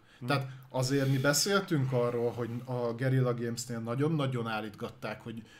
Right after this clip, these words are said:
Speaker 2: az ősegük fényesre van nyalva, és időben kész lesznek a For-, ö, Forbidden West-tel, mert akkor mondtam, tudod, hogy házhoz
Speaker 1: Mhm.
Speaker 2: vitték a szinkronfülkét, meg anyám kínja, és mégis csúsztatták.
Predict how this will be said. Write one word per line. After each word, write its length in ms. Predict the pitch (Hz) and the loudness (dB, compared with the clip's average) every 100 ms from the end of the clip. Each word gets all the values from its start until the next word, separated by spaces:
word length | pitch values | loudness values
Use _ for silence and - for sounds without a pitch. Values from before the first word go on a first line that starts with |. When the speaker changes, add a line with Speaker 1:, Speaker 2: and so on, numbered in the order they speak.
| - | -18
Speaker 2:
az 320 | - 120 117 117 | -6 -2 -2 -4
ősegük 560 | 117 - 113 113 113 | -4 -4 -4 -6 -8
fényesre 460 | - 113 113 - 120 | -8 -6 -4 -4 -4
van 140 | 117 | -4
nyalva, 320 | 113 110 110 | -4 -4 -4
és 140 | 107 123 | -6 -8
időben 400 | 113 110 113 104 | -8 -6 -6 -8
kész 240 | 113 110 | -10 -8
lesznek 320 | 120 - 123 | -8 -8 -8
a 40 | 117 | -10
For-, 260 | - 120 123 | -8 -10 -6
ö, 440 | 120 113 113 113 104 | -6 -4 -4 -4 -6
Forbidden 520 | - 127 110 120 120 120 | -6 -6 -4 -4 -4 -2
West-tel, 560 | 117 - - 120 135 - - - - - _ | -4 -4 -6 -6 -6 -8 -20 -20 -20 -20 _
mert 280 | 120 123 147 | -2 -2 0
akkor 360 | 147 139 131 | 0 0 0
mondtam, 300 | 127 120 123 | 0 -2 -4
tudod, 220 | 131 120 | -2 -4
hogy 140 | 113 104 | -4 -6
házhoz 340 | 117 131 143 123 | -2 -2 -2 -4
Speaker 1:
Mhm. 80 | |
Speaker 2:
vitték 240 | 127 131 127 | -6 -4 -4
a 60 | |
szinkronfülkét, 880 | 120 123 113 120 113 123 117 127 117 | -4 -4 -4 -4 -4 -8 -6 -6 -6
meg 200 | 113 101 | -6 -8
anyám 320 | 101 117 117 | -6 -6 -6
kínja, 480 | 120 123 123 127 147 - - - - _ - | -6 -6 -4 -4 -6 -10 -20 -20 -20 _ -4
és 400 | 127 120 117 - | -2 0 -2 -4
mégis 320 | 123 120 - | -4 -6 -8
csúsztatták. 680 | 110 - 98 - 85 85 | -12 -12 -14 -12 -16 -16